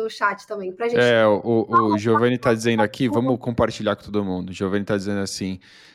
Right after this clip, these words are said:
Speaker 2: "Gemas nessa área é uma moeda premium que você só pode utilizar pra adquirir mercadorias específicas, com alguma roupinha especial, vantagens específicas em
Speaker 1: Exato.
Speaker 2: jogos."
Speaker 1: É, são isso. Então, armadura,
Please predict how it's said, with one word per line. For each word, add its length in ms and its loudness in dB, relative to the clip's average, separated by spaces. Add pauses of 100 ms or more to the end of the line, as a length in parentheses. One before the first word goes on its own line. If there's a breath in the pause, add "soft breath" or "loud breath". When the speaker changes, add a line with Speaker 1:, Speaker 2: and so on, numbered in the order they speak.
(120 soft breath)
Speaker 2:
"Gemas 420 2
nessa 260 -2
área 300 2
é 40 -2
uma 200 -2
moeda 320 0
premium 480 -4
que 140 -12
você 240 -10
só 160 -4
pode 260 -4
utilizar 400 -4
pra 100 -6
adquirir 300 -8
mercadorias 480 -2
específicas, 720 -6
com 80 -8
alguma 260 -4
roupinha 720 -4
especial, 500 -2
vantagens 320 -4
específicas 600 -8
em 120 -4
Speaker 1:
Exato. 100 -2
Speaker 2:
jogos." 320 0 (600)
Speaker 1:
É, 360 -2
são 220 -2
isso. 280 2
Então, 120 -2
armadura, 960 2